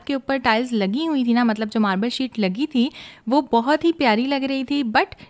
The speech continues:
due to some reason और काफ़ी टाइम से वो लगी हुई थी, वो काफ़ी फट चुकी थी,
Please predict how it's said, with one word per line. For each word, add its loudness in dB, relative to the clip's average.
due 6
to 4
some 2
reason 2
और 0
काफ़ी 4
टाइम 2
से 0
वो 2
लगी 0
हुई 2
थी, -2
वो 4
काफ़ी 4
फट 0
चुकी -4
थी, -4